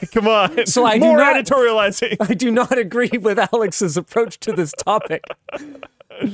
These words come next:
Speaker 2: For real, though, we've kind of accepted it. We
Speaker 1: Yeah.
Speaker 2: say, we say you pay this much to get more. We don't think of it as, "What, I haven't paid enough and you're taking it away?"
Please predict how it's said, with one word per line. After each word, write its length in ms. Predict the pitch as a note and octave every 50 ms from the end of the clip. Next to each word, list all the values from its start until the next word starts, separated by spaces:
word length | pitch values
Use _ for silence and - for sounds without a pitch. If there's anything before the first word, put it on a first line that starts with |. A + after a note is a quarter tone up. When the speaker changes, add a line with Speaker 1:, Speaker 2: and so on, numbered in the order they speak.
| G#3 A3
Speaker 2:
For 140 | B3+ D#4+ E4
real, 260 | C#4+ D#4+ F#4 G#4+ A#4 C#4+
though, 320 | A3+ A3 D#3+ B2 A#2+ - _ _ _ _ _ _
we've 280 | F#3 C#4 D4 A#3 -
kind 300 | - - C#4 C4 C#4 C#4
of 100 | C#4+ A#3+
accepted 500 | D4+ - - - F4+ G4 - - F#4 E4
it. 160 | A#3 F3 D#3+
We 120 | F#3+ A3 A#3+
Speaker 1:
Yeah. 120 | A#3+ A#3+
Speaker 2:
say, 300 | - C4 B3 B3 A#3+ A#3+ - _ _ -
we 140 | - A#3+ G#3+
say 280 | - - B3+ B3 A#3+
you 240 | A3+ F#3 F#3 A3+ A#3
pay 540 | - - - A#3+ B3 B3+ B3+ B3 B3 B3+ B3 _ _ -
this 340 | D3+ E3+ A3 A3 G#3+ - -
much 480 | G#3+ C4 D#4 C#4 A3 - - - - -
to 120 | - A#3+
get 340 | G3+ D3+ - G3 G3+ - - _ _
more. 720 | - E3+ G3 G#3+ A3 A3 B3 C4 C4+ A3+ D3+ A#2 G2 F#2+ - _ - -
We 100 | G3 G#3+
don't 220 | A#3 C4 C#4 C4
think 180 | - C4+ B3+ -
of 100 | A#3+ A3
it 80 | A3+ G#3+
as, 320 | G#3 G3+ G3+ G3 - - - _ _ _ _ _ _ _ _ _
"What, 240 | - G3+ C#4 D4 C#4
I 60 | B3 G#3+
haven't 340 | A#3 C4 C4 A#3+ C4+ A#3+ -
paid 220 | A#3 C#4 B3+ A#3+
enough 480 | A3+ G#3 G3 G3 A#3 E4 - - _ _
and 160 | - A#3+ A3+ A3+
you're 120 | A3+ A3
taking 400 | A3+ - C4 C4 - C#4 C4 A#3
it 100 | A#3+ G#3+
away?" 440 | G3+ F3 D#3+ E3+ F#3 G#3 C4+ D4+